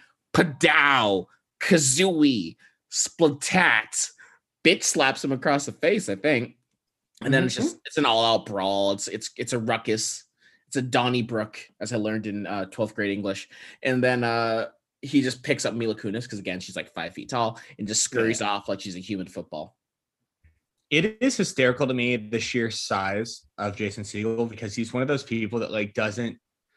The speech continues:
Speaker 2: his personality does not fit that he's, like, six six and two hundred and forty pounds.
Speaker 1: How tall is he?
Speaker 2: I
Speaker 1: You
Speaker 2: think
Speaker 1: look,
Speaker 2: he's
Speaker 1: I'm,
Speaker 2: six five, six six.
Speaker 1: I was gonna be like,
Speaker 2: I
Speaker 1: this
Speaker 2: just
Speaker 1: is,
Speaker 2: made that up.
Speaker 1: if there's one thing I can
Speaker 2: Yeah.
Speaker 1: trust Garrett to research, it's other men's heights.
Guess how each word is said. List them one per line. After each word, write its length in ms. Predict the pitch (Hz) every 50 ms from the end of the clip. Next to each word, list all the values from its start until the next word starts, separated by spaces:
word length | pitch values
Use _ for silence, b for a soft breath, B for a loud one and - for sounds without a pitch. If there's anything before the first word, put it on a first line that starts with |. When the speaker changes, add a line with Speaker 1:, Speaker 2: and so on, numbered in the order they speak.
| _ _ _
Speaker 2:
his 180 | - 131 135 131
personality 760 | - - 214 226 226 - - - 190 151 147 143 143 135 131
does 180 | 117 113 107 113
not 240 | 127 127 127 - -
fit 540 | - - - - - 131 123 113 101 - -
that 120 | 117 117 107
he's, 200 | 127 120 - -
like, 180 | 123 110 -
six 560 | - - - - - - 143 127 - - -
six 320 | - 135 127 - - - -
and 120 | 110 107
two 140 | 107 120 110
hundred 300 | 113 110 104 101 98 92
and 100 | 92 90
forty 240 | - - 95 85 82
pounds. 400 | - - 85 76 - _ - _ _ _ _ _ _ _ -
Speaker 1:
How 100 | 139 196
tall 200 | - 294 262 359
is 100 | 370 359
he? 120 | 392 381 - _ _ _ _ _ _ _ _ _ _ _ _ _ _ _ _ _ _ _ -
Speaker 2:
I 80 | 98
Speaker 1:
You 140 | 113 135 131
Speaker 2:
think 80 | 123 131
Speaker 1:
look, 120 | 127 175 -
Speaker 2:
he's 140 | 285 277
Speaker 1:
I'm, 80 | - 127
Speaker 2:
six 160 | 120 107 -
five, 300 | - - 117 147 165 -
six 240 | - - 110 - -
six. 340 | - 175 110 110 - - -
Speaker 1:
I 60 | -
was 80 | 123 135
gonna 20 | 139 139 131
be 20 |
like, 40 | 123
Speaker 2:
I 20 | 117
Speaker 1:
this 80 | 117
Speaker 2:
just 100 | 127 131 -
Speaker 1:
is, 20 |
Speaker 2:
made 140 | 160 127 101
that 120 | 104 95
up. 300 | 110 135 131 98 - - _ _ _ _ _ _ _ _ _ _ _ _ _ _ _ -
Speaker 1:
if 100 | - 151
there's 180 | 156 185 180 165
one 140 | 185 233 -
thing 140 | - 240 214
I 20 |
can 80 | 196 175
Speaker 2:
Yeah. 80 | 151
Speaker 1:
trust 260 | 104 - 170 151 -
Garrett 260 | - 139 135 143 147 147
to 100 | 135 117
research, 440 | 117 123 123 120 - 104 98 98
it's 100 | 101 95 -
other 160 | 95 110 120
men's 240 | 110 107 98 92 -
heights. 460 | - 92 82 78 76 - - - -